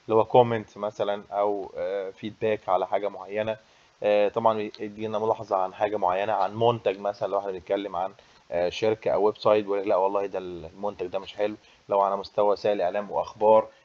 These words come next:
لا ده الخبر ده غلط، ده مش حقيقة، ده اتنفى، ده، آه، حاجة معينة حصلت فطبعًا بتتنفي، أو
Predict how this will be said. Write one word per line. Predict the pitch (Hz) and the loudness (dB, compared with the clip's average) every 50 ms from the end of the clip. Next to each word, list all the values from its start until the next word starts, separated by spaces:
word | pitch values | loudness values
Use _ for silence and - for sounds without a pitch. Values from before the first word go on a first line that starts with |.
| _ | _
لا | - 104 85 | -4 -4 -4
ده | 101 98 104 | -2 -2 -4
الخبر | - - 117 113 110 110 | 0 4 4 4 4 4
ده | 104 104 107 | 4 2 4
غلط، | 98 110 110 113 110 110 - _ - | 6 6 6 6 6 2 -2 _ -16
ده | - 98 | -14 -14
مش | 98 92 - | -14 -14 -14
حقيقة، | - - 98 110 113 - 101 | -10 -8 -6 -6 -4 -4 -4
ده | 98 95 98 95 | -4 -4 -4 -6
اتنفى، | 92 - - 110 117 120 - 110 104 101 101 92 | -6 -8 -4 -2 -2 0 0 0 0 0 -2 -4
ده، | 92 90 92 92 92 90 - _ _ _ _ _ - | -4 -4 -2 -2 -4 -6 -8 _ _ _ _ _ -6
آه، | - 92 85 | -4 -4 -4
حاجة | - 107 104 104 107 | -2 -2 -2 -2 0
معينة | 107 98 98 101 101 107 107 | 2 2 2 2 2 -2 -4
حصلت | 98 - 113 107 - 113 107 - | -4 -8 -10 -4 -2 -2 -2 -2
فطبعًا | - 95 85 - 101 101 | -4 -10 -6 -4 -4 -6
بتتنفي، | 95 95 87 - 113 113 - - 110 113 110 - 98 | -6 -8 -14 -8 -8 -8 -8 -8 -8 -8 -6 -2 -2
أو | 104 101 92 | -2 -2 -4